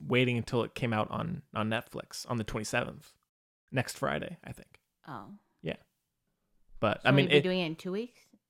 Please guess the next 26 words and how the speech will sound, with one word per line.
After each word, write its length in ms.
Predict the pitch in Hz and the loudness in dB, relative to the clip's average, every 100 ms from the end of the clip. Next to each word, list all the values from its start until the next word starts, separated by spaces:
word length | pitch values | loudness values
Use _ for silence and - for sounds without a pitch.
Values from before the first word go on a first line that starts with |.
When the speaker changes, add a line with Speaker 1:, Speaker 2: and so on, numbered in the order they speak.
| _ _ - | _ _ -16
Speaker 2:
Seven 220 | 175 180 _ _ _ _ | -12 -12 _ _ _ _
Speaker 1:
One 160 | 190 214 | 4 6
week. 280 | 101 - - _ _ - | 2 -4 -20 _ _ -10
This, 140 | 139 | -4
this 160 | - - | -2 0
coming 220 | 156 120 | 0 0
Friday. 320 | - 117 107 - _ _ _ _ _ _ _ _ _ _ _ _ _ _ _ _ _ | -2 -2 -4 -8 _ _ _ _ _ _ _ _ _ _ _ _ _ _ _ _ _
Like, 120 | 139 | 10
I 100 | 160 | 12
mean, 140 | 156 156 | 12 10
I, 180 | - - - - | 8 2 4 10
I 60 | |
was 100 | 180 - | 12 10
planning 320 | 175 160 135 | 8 8 8
on 100 | 123 | 6
doing 220 | 127 127 | 6 4
a 40 | |
show 340 | 113 123 113 107 _ _ _ _ - | 2 4 4 2 _ _ _ _ -2
before. 520 | 120 - 123 113 107 | 2 6 8 8 4
Speaker 2:
We'll 100 | 208 | 2
talk 280 | 185 160 151 | 2 0 0
about 280 | 147 156 147 | -2 0 0
it 60 | 147 | 0
later. 180 | 156 117 | 2 4
Speaker 1:
All 60 | |
right. 200 | 104 101 | 4 2